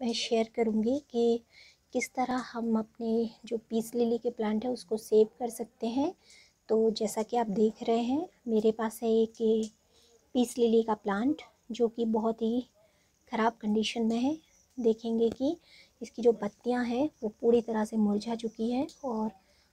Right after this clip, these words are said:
ख़राब हो चुकी हैं, सूख कर एकदम ख़राब हो गई हैं।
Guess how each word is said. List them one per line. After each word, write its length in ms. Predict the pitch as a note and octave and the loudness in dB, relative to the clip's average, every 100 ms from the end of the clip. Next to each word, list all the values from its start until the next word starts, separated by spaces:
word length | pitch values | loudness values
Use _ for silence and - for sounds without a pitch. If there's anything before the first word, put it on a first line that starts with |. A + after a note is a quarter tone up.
| _ | _
ख़राब 340 | - A#3 A3+ A#3 | -4 0 4 6
हो 80 | G#3+ | 4
चुकी 300 | A#3+ A3 A#3 | 0 -6 -2
हैं, 100 | C4 | -2
सूख 240 | - A3 - | -2 -4 -2
कर 200 | B3 C#4+ - - - | -2 0 -2 -16 -8
एकदम 320 | G#3+ A3 A#3+ A#3+ | -6 -2 0 0
ख़राब 320 | A3+ G#3 G#3+ | 0 0 2
हो 80 | A3 | 2
गई 200 | A3+ A3+ | 2 -2
हैं। 160 | C#4 | -4